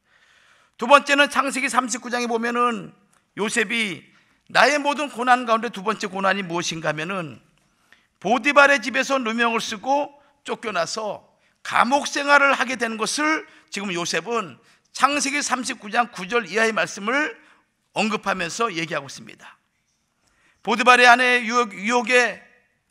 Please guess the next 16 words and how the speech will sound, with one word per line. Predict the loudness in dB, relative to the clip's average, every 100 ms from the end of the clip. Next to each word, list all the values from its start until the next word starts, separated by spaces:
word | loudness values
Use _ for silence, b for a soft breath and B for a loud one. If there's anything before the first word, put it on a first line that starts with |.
| _ _ _ _ -4
요셉은 | 0 2 0 -2
이렇게 | -4 -4
얘기하죠. | -4 -2 -2 -4 -10 -12 _ _ _ _ _ -2
"내가 | 2 4
어찌 | 4 4 0 -2
이 | -2
큰 | -2 4
악을 | 4 4 0 -2 -6 0
행하여 | 6 6 4 0 -2 b b -2
하나님께 | 2 2 0 -4 -4
죄를 | -2 -2 0 -4
지으리까?" | -2 -2 -2 -4 -6 -8 -10 _ _ _ _ _ _ _ _ _ _ _ _ _ _ _ _ _ _ _ _ _ _ _ _ _ _
이 | 2 4 4
보디발의 | 0 0 6 8 8
아내를 | 8 6 2
피해서 | 0 -4 -4 2 2 2 -2